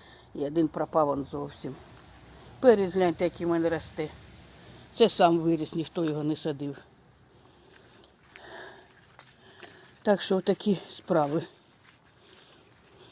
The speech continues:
Так, це той, що із насіння, а цей, що йому на дванадцяте липня було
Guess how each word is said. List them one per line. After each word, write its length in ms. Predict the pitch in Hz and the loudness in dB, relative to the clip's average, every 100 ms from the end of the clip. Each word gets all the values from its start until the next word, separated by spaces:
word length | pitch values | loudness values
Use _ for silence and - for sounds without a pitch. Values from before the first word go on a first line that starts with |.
| - - - _ _ - - - - - - - - | -20 -20 -20 _ _ -20 -20 -20 -20 -20 -20 -20 -6
Так, 180 | 196 165 | -4 -4
це 140 | - 214 | -2 0
той, 240 | 226 202 | 4 2
що 180 | - 196 | 2 0
із 240 | 175 180 | 0 -2
насіння, 640 | 165 185 - 196 220 233 247 - _ - - - - - | 0 0 0 0 2 4 2 -4 _ -20 -20 -20 -18 -2
а 140 | 175 | -2
цей, 340 | - 220 226 - 151 - - _ _ - - - - | 4 6 6 4 -10 -18 -20 _ _ -20 -20 -20 -8
що 160 | - | -2
йому 440 | 185 180 190 190 165 - 160 - - - - - - - - - - - | 4 6 8 8 6 0 -10 -8 -10 -12 -16 -20 -20 -20 -20 -20 -8 6
на 140 | 185 | 6
дванадцяте 640 | 175 196 202 190 185 190 | 8 8 8 6 6 6
липня 360 | 190 247 185 175 | 6 6 8 8
було 400 | 175 180 185 | 8 8 8